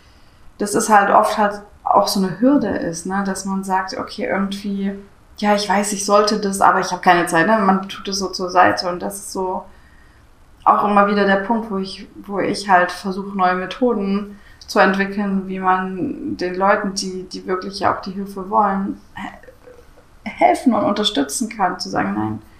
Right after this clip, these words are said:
du kannst stehen bleiben, du kannst mal gucken, weil dieses Hingucken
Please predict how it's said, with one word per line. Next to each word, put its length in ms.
du 80
kannst 320
stehen 280
bleiben, 200
du 60
kannst 320
mal 120
gucken, 340
weil 140
dieses 300
Hingucken 680